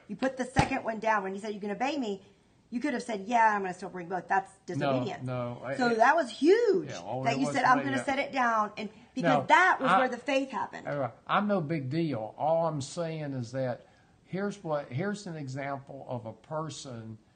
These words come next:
Speaker 2: who is developing their faith, and I'm giving you that example not as rah, rah, Roy, but I'm giving you the
Speaker 1: So good.
Speaker 2: examples that when, when you do what God says, and that is to get into His Word, you read His Word. I like eyes on the page.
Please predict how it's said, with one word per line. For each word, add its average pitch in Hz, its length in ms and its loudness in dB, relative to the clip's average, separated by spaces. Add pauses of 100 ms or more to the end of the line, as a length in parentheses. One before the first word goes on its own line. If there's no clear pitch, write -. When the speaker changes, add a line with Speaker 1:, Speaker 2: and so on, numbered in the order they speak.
(340)
Speaker 2:
who 156 320 -6
is 135 180 -8
developing 143 720 -4
their 127 160 -4
faith, 143 500 -6
and 127 140 -10
I'm 120 160 -6
giving 180 320 -4
you 151 120 -10
that 139 220 -4
example 120 800 -8 (280)
not 139 280 -4
as 107 140 -10
rah, 117 180 0
rah, 113 220 -2
Roy, 113 420 -6 (360)
but 143 80 -2
I'm 135 120 -2
giving 190 240 -2
you 165 80 -6
the 143 60 -4
Speaker 1:
So 139 160 0
good. 139 60 -2
Speaker 2:
examples 135 500 -2
that 135 340 -4 (300)
when, 147 560 -4
when 156 240 -4
you 143 80 -2
do 196 240 -2
what 156 200 -4
God 147 320 -2
says, 170 420 -6
and 131 100 -6
that 160 240 -6
is 147 180 -6
to 120 100 -10
get 165 200 -4
into 139 240 -6
His 113 160 -8
Word, 127 520 -4
you 127 140 -2
read 175 460 -6
His 123 260 -8
Word. 123 380 -2
I - 40 -6
like 160 240 -6
eyes 120 280 -2
on 110 100 -12
the 104 80 -14
page. 123 380 -10